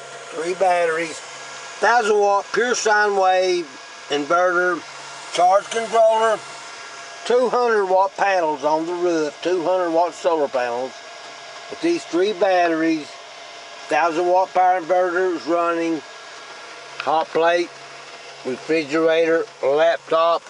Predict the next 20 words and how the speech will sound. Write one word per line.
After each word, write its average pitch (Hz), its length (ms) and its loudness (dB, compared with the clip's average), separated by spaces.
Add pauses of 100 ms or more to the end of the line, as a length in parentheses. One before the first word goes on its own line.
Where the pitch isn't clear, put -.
(1900)
My 233 80 0
phone 170 480 0
is 139 180 -4
plugged 156 320 2
into 156 340 0
the 131 120 -2
laptop, 156 680 2
so 131 160 0
it 110 100 -6
charges 143 460 0
the 131 140 2
laptop 156 580 0
and 202 240 0
the 123 60 -8
phone. 120 520 -4 (760)
Folding 175 380 2
table 160 340 2
back 156 280 0
there, 156 500 2
coolers, 208 640 2